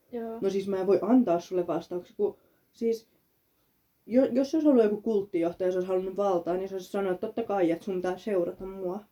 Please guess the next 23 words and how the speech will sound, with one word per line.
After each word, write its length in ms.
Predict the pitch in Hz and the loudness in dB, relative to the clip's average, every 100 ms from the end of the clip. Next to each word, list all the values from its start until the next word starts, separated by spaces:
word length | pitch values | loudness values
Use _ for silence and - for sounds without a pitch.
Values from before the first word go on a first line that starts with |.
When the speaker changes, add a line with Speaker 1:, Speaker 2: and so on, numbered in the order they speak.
| _ - | _ -12
Speaker 1:
Niin. 200 | 254 247 | -6 0
Speaker 2:
se 100 | 254 | 4
oli 140 | 247 | 4
silleen, 280 | 214 214 196 | 2 0 -2
että 140 | - 196 | -4 -4
öö, 1080 | 208 202 196 196 196 202 196 196 196 202 208 _ _ _ _ _ _ _ _ _ | -2 0 -2 -4 -4 -4 -4 -4 -4 -4 -6 _ _ _ _ _ _ _ _ _
mä 220 | 196 220 | -6 -2
en 80 | 214 | 0
oikein 240 | 190 185 185 | 0 2 2
osaa 200 | 202 - | 0 -2
antaa 460 | 208 180 - - - | -4 -4 -4 -10 -10
sulle 300 | - - - | -8 -8 -6
mitään 420 | - - 98 - | -10 -12 -14 -12
vasta-, 300 | 208 - - | -12 -14 -8
se 200 | 202 - - | -6 -6 -10
niinku 500 | 170 190 180 165 - - _ _ _ _ - | -6 -2 2 0 -2 -20 _ _ _ _ 0
ehkä 220 | 208 214 | 2 2
koitti 280 | 214 214 - | 0 -2 -4
kierrellä 500 | 226 196 - - 107 | 0 0 -2 -8 -10
sitä, 320 | - - - 101 _ _ _ | -12 -16 -16 -18 _ _ _
Speaker 1:
Jep. 200 | 254 226 | -8 -8
Speaker 2:
sillä 120 | 208 | -8
jännästä. 480 | 104 98 202 208 - | -10 -10 -10 -12 -16